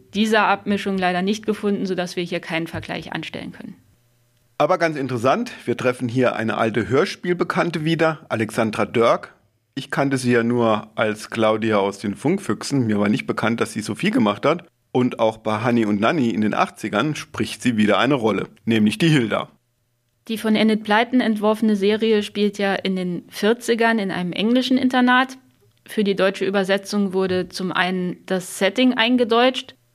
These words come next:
Speaker 1: Aus St. Clairs wurde Lindenhof. Die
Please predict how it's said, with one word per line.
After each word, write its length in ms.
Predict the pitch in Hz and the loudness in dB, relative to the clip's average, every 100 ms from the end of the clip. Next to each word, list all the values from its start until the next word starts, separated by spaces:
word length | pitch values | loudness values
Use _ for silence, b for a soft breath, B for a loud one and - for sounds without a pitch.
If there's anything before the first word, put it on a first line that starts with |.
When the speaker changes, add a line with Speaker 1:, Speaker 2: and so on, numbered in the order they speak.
| _ _ | _ _
Speaker 1:
Aus 420 | - 185 180 - - | 0 0 -2 -8 -14
St. 320 | - 196 190 | -2 -2 -2
Clairs 540 | - 196 196 202 202 190 | -2 2 4 2 0 -2
wurde 220 | 180 175 | -2 0
Lindenhof. 800 | 180 226 - 214 208 208 208 - _ _ _ - | 2 2 2 2 4 2 0 -12 _ _ _ -2
Die 400 | 190 180 175 - | 0 2 2 -2